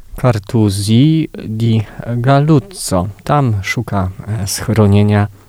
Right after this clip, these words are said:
przed zarazą. Z racji tego, że też nasz autor był też niezwykłym hipochondrykiem, e, dlatego oczywiście w normalnych okolicznościach pewnie wielu chciałoby uniknąć zarazy, ale on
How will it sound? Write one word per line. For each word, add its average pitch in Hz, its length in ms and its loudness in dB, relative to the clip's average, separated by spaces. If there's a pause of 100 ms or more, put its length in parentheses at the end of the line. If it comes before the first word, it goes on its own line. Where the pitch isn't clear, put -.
(100)
przed 98 180 0
zarazą. 107 600 2 (100)
Z 113 100 -2
racji 135 380 -4
tego, 160 320 -2
że 101 160 0
też - 280 -8 (320)
nasz 143 380 2 (100)
autor 127 520 0 (400)
był 120 400 0
też - 280 -8
niezwykłym 117 840 2 (120)
hipochondrykiem, 113 1040 0 (500)
e, 107 360 -2
dlatego 104 800 -2 (640)
oczywiście 123 540 -4
w 104 80 -6
normalnych 107 480 0
okolicznościach 98 680 -4
pewnie 104 280 -2
wielu 98 280 2
chciałoby 95 520 -2
uniknąć 101 560 -2
zarazy, 101 500 2
ale 107 200 -2
on 170 280 0